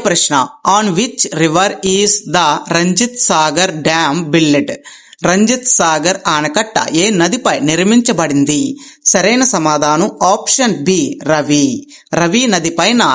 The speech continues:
రంజిత్ సాగర్ డ్యామ్ అనేది కట్టడం జరిగింది. ముప్పై ఒకటో ప్రశ్న, which country is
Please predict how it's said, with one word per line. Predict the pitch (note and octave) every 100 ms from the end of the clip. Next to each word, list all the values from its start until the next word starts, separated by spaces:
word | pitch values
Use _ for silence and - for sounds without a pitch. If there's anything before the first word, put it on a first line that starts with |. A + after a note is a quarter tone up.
| C3+
రంజిత్ | D#3+ F#3 A#3+ A#3+ -
సాగర్ | D#3+ D3+ C#3 D3+
డ్యామ్ | C#3 D3
అనేది | F#3+ A3+ D#3+ B2 - - - -
కట్టడం | - F3+ A3 F#3
జరిగింది. | D3 C#3 C#3 B2+ C#3+ A#2+ - _ _ _ G3
ముప్పై | G3 B3 G3+
ఒకటో | G3+ B3 G3+
ప్రశ్న, | D#3+ - B2 D3
which | B3 - -
country | F3+ E3+ F3 G#3+ -
is | F#3+